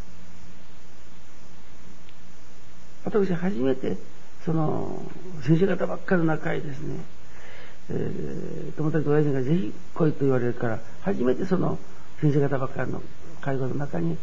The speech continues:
入らせていただいて、その日、久留米地区の方たちの先生方がよりより話し合って、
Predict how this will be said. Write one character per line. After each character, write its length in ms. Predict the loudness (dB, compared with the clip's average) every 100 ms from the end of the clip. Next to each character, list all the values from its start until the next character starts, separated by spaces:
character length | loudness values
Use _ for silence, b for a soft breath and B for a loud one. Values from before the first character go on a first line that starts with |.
| -2
入 160 | 0 0
ら 100 | 0
せ 80 | 0
て 80 |
い 60 | -2
た 100 | -2
だ 120 | -2
い 20 |
て、 60 | -2 -2 -2 -2 -2 -2 -2 -2 -2 -2 -2 -2 -2 B B B -2
そ 80 | 0
の 100 | 0
日、 240 | 2 0 0 0
久 140 | 4
留 60 | 4
米 80 | 4
地 80 | 2
区 80 | 0
の 100 | 0
方 160 | 0
た 140 | 0 0
ち 100 | 0
の 100 | 2
先 200 | 2 2
生 120 | 0
方 220 | 0 0
が 160 | 0 -2 B B 2
よ 120 | 4
り 120 | 4
よ 120 | 2
り 120 | 2 2
話 300 | 2 2 0
し 100 | 0
合 60 |
っ 20 |
て、 280 | 0 0 0